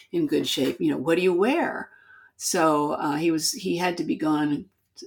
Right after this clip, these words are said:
uh, for three months at a time, a couple of times when we were in Florida.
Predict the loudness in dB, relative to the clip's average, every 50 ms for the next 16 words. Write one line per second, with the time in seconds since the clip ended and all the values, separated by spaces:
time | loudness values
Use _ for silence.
0 | -16 -14 -12 -10 -8 -8 -8 -10 -12 -14 -14 -14 -8 0 2 4 4 4 4 2
1 | 2 0 -2 -4 -4 -6 -4 -2 0 2 2 2 2 0 -2 _ _ _ _ _
2 | _ _ -12 -8 4 4 6 6 6 2 -2 -4 -4 -4 -2 0 0 0 0 -2
3 | -4 -4 -4 -6 -8 -8 -8 -8 -8 -8 -8 -8 -10